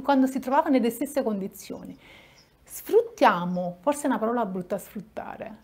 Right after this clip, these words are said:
però sfruttiamo quelle persone che hanno delle potenzialità per esperienza, non per teoria, perché l'esperienza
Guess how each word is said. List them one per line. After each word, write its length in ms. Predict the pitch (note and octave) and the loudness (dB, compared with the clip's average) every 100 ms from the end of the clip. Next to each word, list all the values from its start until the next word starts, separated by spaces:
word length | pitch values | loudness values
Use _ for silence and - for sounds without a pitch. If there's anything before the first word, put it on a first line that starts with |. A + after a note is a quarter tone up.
| _ _ _ | _ _ _
però 520 | - D4 G4 G#4+ - - _ _ - | -4 0 2 0 -2 -12 _ _ -20
sfruttiamo 600 | - D4 D4 F#4+ G#4+ F4+ | -6 -4 -2 0 0 2
quelle 240 | C4 B3 | 4 4
persone 500 | C4 C4+ C4+ - G4 | 4 0 -2 -6 -2
che 80 | B3+ | 0
hanno 220 | C#4 E4 | 0 2
delle 280 | A#3+ A#3 A#3+ | 2 2 2
potenzialità 720 | A#3+ A#3 A#3 A3 A3+ A#3+ D4+ | 0 0 0 0 0 0 0
per 200 | D#4+ C4+ | 2 4
esperienza, 840 | C#4 C4+ - C4 A3 G#3 F#3+ F#3+ G#3+ | 4 2 0 -2 0 -2 -4 -6 0
non 300 | B3 D4 C4+ | 4 4 4
per 200 | A3 F#3+ | 2 0
teoria, 500 | - F3+ F#3+ F3+ F#3 | -2 -2 -2 -4 -6
perché 260 | A3 A3 | -10 -4
l'esperienza 1080 | A3 F4 F4+ - F4+ C#4 A3 G#3 G#3 - D#4 | -2 0 -2 -2 2 2 4 2 0 0 -4